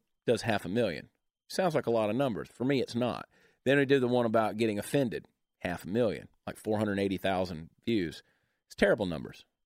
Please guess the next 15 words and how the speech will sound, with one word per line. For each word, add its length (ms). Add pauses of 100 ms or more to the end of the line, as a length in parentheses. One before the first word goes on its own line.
(360)
Terrible 340
numbers. 420 (580)
And, 300 (640)
you 100
know, 140
I, 360
you 320
know, 120
why? 460 (100)
Why, 440
why 320
does 180
one 220
on 160
masculinity 960